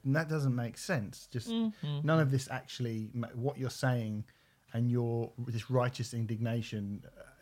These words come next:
Speaker 1: doesn't actually make sense. And one of them was like,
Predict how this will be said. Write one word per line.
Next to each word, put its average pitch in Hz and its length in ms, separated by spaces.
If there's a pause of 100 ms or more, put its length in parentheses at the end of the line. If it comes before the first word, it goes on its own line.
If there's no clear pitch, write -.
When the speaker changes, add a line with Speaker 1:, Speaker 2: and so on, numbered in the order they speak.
(140)
Speaker 1:
doesn't 113 360
actually 110 560 (840)
make 120 280
sense. - 480
And 156 180
one 233 160
of 220 80
them 139 160
was 120 180
like, 107 400